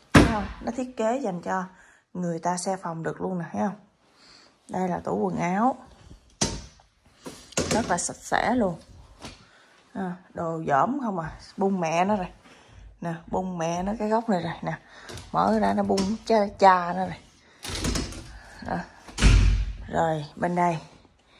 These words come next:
đó, thấy không? Thoáng mát, sạch sẽ chưa? Ok,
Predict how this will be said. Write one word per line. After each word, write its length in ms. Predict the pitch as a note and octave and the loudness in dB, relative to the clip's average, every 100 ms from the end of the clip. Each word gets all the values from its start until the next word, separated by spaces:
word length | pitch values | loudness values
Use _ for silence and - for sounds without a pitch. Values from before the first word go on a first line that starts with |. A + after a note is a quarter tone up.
| - - - _ - | -20 -20 -20 _ -8
đó, 480 | F3 F3+ G3+ G#3 - - - - | -4 0 2 2 0 -8 -20 -6
thấy 120 | G3+ | 0
không? 220 | G#3 F#3 - - - - - _ - _ - | 2 2 -2 -16 -20 -20 -20 _ -20 _ -10
Thoáng 340 | - G#3 A#3 | -6 -2 0
mát, 180 | G#3 A3 - | 0 -4 -8
sạch 160 | - | -16
sẽ 400 | - - - - - - | -14 -12 -8 -8 -10 -6
chưa? 240 | F3 D#3+ - _ - - _ _ - _ - F3+ | -4 -6 -8 _ -20 -20 _ _ -20 _ -10 -8
Ok, 320 | F3+ - | -8 -4